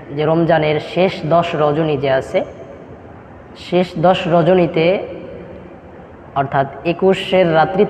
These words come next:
থেকে নিয়ে আমরা এই লাইলাতুল কদরকে তালাশ করব। কোনো কোনো ওলামা ইকরাম বলেছেন যে জোর রাত্রিগুলা,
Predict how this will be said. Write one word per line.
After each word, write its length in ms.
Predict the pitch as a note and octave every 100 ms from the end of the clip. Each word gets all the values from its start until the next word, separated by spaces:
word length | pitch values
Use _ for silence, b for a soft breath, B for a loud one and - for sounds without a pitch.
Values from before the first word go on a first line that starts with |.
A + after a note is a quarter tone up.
| -
থেকে 200 | D#3+ D3+
নিয়ে 280 | D3+ D#3 A3 - - - - - - - - - - - - -
আমরা 280 | D3+ C#3+ C#3
এই 380 | C#3+ D#3 D#3 C#3 -
লাইলাতুল 440 | D3 D#3+ D#3+ F3+ E3+
কদরকে 320 | D#3+ D#3+ - F3+
তালাশ 320 | C3+ B2 -
করব। 280 | - A2 A#2+ - - - - - - - - - - - - - -
কোনো 140 | E3+
কোনো 200 | F3+ E3
ওলামা 280 | D#3+ E3 D#3+
ইকরাম 280 | D#3 D3+ C#3
বলেছেন 520 | C#3 C3+ D3 D3 C#3
যে 120 | C#3+
জোর 320 | C#3+ E3+ D#3+
রাত্রিগুলা, 600 | D#3 C#3+ E3+ D#3+ C#3+ D3+